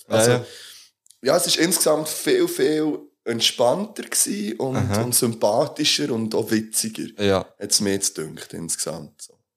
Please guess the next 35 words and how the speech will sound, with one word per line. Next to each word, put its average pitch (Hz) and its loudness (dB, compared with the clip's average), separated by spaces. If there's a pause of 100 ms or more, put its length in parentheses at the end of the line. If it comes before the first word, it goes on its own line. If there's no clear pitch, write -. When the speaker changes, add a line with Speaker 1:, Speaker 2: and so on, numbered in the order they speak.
(120)
Speaker 1:
Ja, 123 6
ich 160 6
muss 175 4
sagen, 160 4
ich 170 6
habe 143 4
ja 147 4
die 135 -2
letzte 135 2
Folge 131 2
gestern 131 2 (100)
eben 110 0
nach 127 2
dem 127 -4
Kraken-Konzert 139 0
Speaker 2:
Mhm. 127 -4 (120)
Speaker 1:
irgendwie 123 2
um 107 0
halb 120 4
eins, 127 4
<laughs> - -
eins 131 2
noch 135 0
geschaut, 160 2 (320)
bevor 135 4
ich 135 2
ins - -6
Bett 139 2
bin, 143 2
dann. 127 2 (760)
Und 117 2
ich 139 4
habe 107 4 (220)
einmal 160 2 (140)
laut 143 2